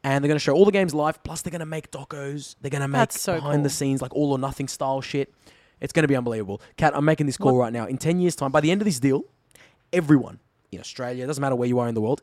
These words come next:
Speaker 1: everyone will have a Premier League team and an M L S team.
Speaker 2: Wow.
Speaker 1: That's how
Speaker 2: I,
Speaker 1: big it's
Speaker 2: I
Speaker 1: gonna
Speaker 2: think
Speaker 1: get.
Speaker 2: that's awesome. And I, I'd hope that's with an investment like that,
Speaker 1: Yeah.
Speaker 2: that's what would happen. And I think that's obviously what they wanna do as well.
Speaker 1: Yeah.
Speaker 2: This is a, that's a cultural movement
Speaker 1: Yeah.
Speaker 2: to create content and to look at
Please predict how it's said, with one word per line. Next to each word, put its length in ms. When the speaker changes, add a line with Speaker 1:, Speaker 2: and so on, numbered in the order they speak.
Speaker 1:
everyone 320
will 80
have 140
a 40
Premier 280
League 180
team 180
and 100
an 80
M 100
L 80
S 100
team. 220
Speaker 2:
Wow. 540
Speaker 1:
That's 140
how 60
Speaker 2:
I, 60
Speaker 1:
big 40
it's 60
Speaker 2:
I 40
Speaker 1:
gonna 60
Speaker 2:
think 180
Speaker 1:
get. 60
Speaker 2:
that's 140
awesome. 340
And 120
I, 120
I'd 180
hope 240
that's 300
with 200
an 80
investment 420
like 160
that, 260
Speaker 1:
Yeah. 240
Speaker 2:
that's 160
what 160
would 80
happen. 280
And 120
I 60
think 220
that's 140
obviously 300
what 160
they 100
wanna 220
do 200
as 140
well. 340
Speaker 1:
Yeah. 240
Speaker 2:
This 160
is 160
a, 180
that's 200
a 40
cultural 440
movement 580
Speaker 1:
Yeah. 320
Speaker 2:
to 100
create 280
content 500
and 140
to 120
look 180
at 120